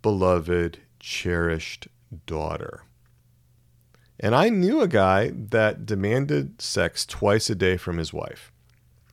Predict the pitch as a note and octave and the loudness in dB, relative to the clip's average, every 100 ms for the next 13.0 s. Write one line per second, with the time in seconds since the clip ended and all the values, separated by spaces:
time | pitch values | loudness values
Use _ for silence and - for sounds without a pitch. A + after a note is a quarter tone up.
0 | _ _ _ _ - F#2 A2 A2 A#2 A#2 | _ _ _ _ -10 0 4 6 6 6
1 | A#2 G#2+ F#2 E2 C#2+ - _ _ _ B2 | 4 6 6 4 0 -6 _ _ _ 0
2 | G#2 A#2 A#2+ A2 G2 D#2+ - D2+ - - | 4 6 6 2 -2 -4 -6 -12 -12 -18
3 | _ - _ C3+ D#3+ C#3 C#3 C#3 A#2 G#2 | _ -20 _ 2 4 6 6 8 6 6
4 | A#2+ A#2 C#3 A#2+ A#2+ A#2+ A#2+ A#2 - - | 4 4 6 8 10 10 8 4 0 -6
5 | - G#2+ A2 A#2 G#2+ - A2 A2 A2 G#2+ | -4 0 2 0 -4 0 4 6 8 6
6 | G#2+ - - - - _ _ - E2+ D#2+ | 2 -2 -20 -20 -20 _ _ -8 -6 -4
7 | - _ - G#2 G#2 - A2+ G2+ A#2 G2 | -8 _ -6 -2 -2 0 0 2 2 4
8 | G2+ G2+ G#2 - A#2 A2+ G#2+ G2+ G#2 A#2+ | 4 2 0 -2 0 0 0 0 0 -4
9 | G#2+ - G2+ G2+ - A2+ A#2+ C3 B2 - | -6 0 4 4 0 -2 0 2 0 -4
10 | - _ G2 F2+ A2 C#3 - - - G2+ | -20 _ -4 6 8 8 4 -12 -2 2
11 | F#2+ A#2+ - B2+ B2+ - G#2+ G2 A2+ G#2 | 2 2 2 0 0 0 -4 -2 -2 -2
12 | - G#2+ G2+ G#2 A#2+ B2+ A#2+ C#3 C#3+ | -4 -2 0 2 2 2 2 2 2